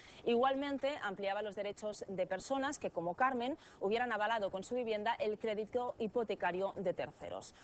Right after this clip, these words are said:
Pues bien, la ley estuvo en vigor solo tres meses.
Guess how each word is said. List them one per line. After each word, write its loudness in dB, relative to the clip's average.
Pues 2
bien, 2
la 2
ley 2
estuvo -2
en -4
vigor -2
solo -2
tres 0
meses. -14